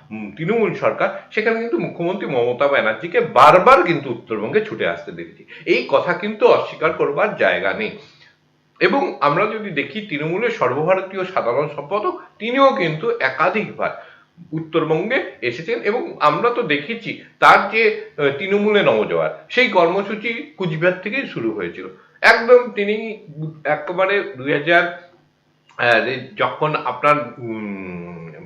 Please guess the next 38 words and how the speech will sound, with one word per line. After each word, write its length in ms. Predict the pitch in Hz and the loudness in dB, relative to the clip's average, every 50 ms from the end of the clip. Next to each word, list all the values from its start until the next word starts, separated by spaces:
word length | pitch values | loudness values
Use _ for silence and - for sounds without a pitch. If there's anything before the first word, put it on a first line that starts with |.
| - - | -4 0
ভোটের 340 | 135 165 - 190 190 190 185 185 - - | 0 2 4 4 4 4 2 -2 -8 -10
ঠিক 140 | 208 - - - - | -12 -12 -10 -4 0
আগ 160 | 233 - - - | 2 2 2 2
মুহূর্তে, 520 | 151 143 143 131 135 139 131 - - 131 104 87 - - - - - - _ - 101 | -2 -2 -2 -2 -4 -6 -10 -4 0 0 0 0 -2 -8 -14 -18 -20 -20 _ -16 -12
উম, 200 | 101 98 98 98 - - - _ - 110 | -12 -10 -10 -12 -12 -16 -16 _ -2 -2
আমরা 140 | 110 110 123 127 | -2 0 -2 -4
যদি 220 | 123 127 123 123 113 104 | -4 -4 -8 -6 -4 -4
দেখি 180 | 135 143 143 131 - - | -4 -4 -4 -6 -6 -2
পঞ্চায়েত 380 | 123 120 117 117 156 143 143 139 123 123 | -2 -2 0 0 0 0 0 -2 -4 -4
নির্বাচনের 460 | 120 120 123 117 117 123 120 117 110 - - | -2 0 0 0 0 -2 -6 -6 -8 -8 -10
ঠিক 140 | 165 156 - - - | -10 -10 -8 -4 -2
আগে, 240 | 117 113 110 110 - - - - - _ _ - | -2 0 0 -2 -4 -6 -10 -18 -20 _ _ -2
তাকে 240 | 180 185 - - 214 196 | -2 -2 -2 -6 -10 -10
কিন্তু 240 | - 220 220 214 240 214 - 143 | -10 -10 -8 -6 -6 -4 -2 -2
আমরা 160 | 151 151 151 151 143 139 | 0 0 0 0 0 0
দেখেছি 340 | - - 170 165 - 247 311 - - - - _ | -4 -4 -4 -6 -4 -4 -4 -4 -4 -8 -12 _
যে 60 | - 147 143 - - - | -8 -8 -6 -8 -10 -8
কুচবিহার 480 | 202 208 175 196 180 196 233 233 233 - - | -8 -8 -8 -6 0 4 4 4 4 4 -4
থেকে 160 | - 208 - 240 233 - | -8 -6 -4 -4 -4 -6
শুরু 140 | 165 139 127 127 | -8 -10 -8 -6
করেছিলেন 400 | 139 143 143 143 - 190 220 - - - - - - - | -6 -6 -6 -4 -4 -4 -4 -4 -4 -8 -12 -6 -2 0
এবং 140 | 254 277 269 214 - - - - - _ _ _ - | 0 0 0 -2 -6 -10 -16 -20 -20 _ _ _ 4
প্রায় 220 | 262 277 277 269 - | 6 6 6 4 2
প্রতি 280 | - 208 202 208 - 226 214 | 0 -2 -2 -2 -4 -2 2
মাসেই 340 | 202 202 190 196 269 320 311 233 | 2 2 2 2 0 -6 -6 -6
কিন্তু 160 | 190 180 180 170 160 | -6 -4 -4 -4 -4
তিনি 160 | 165 160 170 175 | -4 -2 -2 -2
উত্তরবঙ্গের 640 | 165 151 147 - - 175 160 156 170 180 208 233 233 | -2 -4 -6 -4 -2 0 0 0 0 -2 -2 -2 -2
কোনো 240 | - 165 156 147 156 | -2 -2 -2 0 0
না 100 | 160 165 160 - | 0 0 0 -2
কোনো 140 | 156 139 135 135 123 120 | -2 -2 -2 -2 0 2
জেলা 200 | 110 107 110 127 147 - - - - | 4 6 6 6 4 2 -4 -8 -6
সফর 320 | - - - - 117 120 120 113 - | -6 -4 -4 -2 -2 -2 -2 -2 -2
করেন। 200 | 92 90 90 92 - - - | -4 -2 -4 -6 -6 -4 -2
আর 60 | 175 | -2
মুখ্যমন্ত্রী 540 | 190 202 208 - 233 233 226 220 214 202 160 - 262 | -2 -2 -4 -4 -2 -2 -2 -2 -2 -4 -2 4 4
তো 40 | 247 | 4
মাঝে 280 | - 170 143 117 113 | 6 4 2 2 2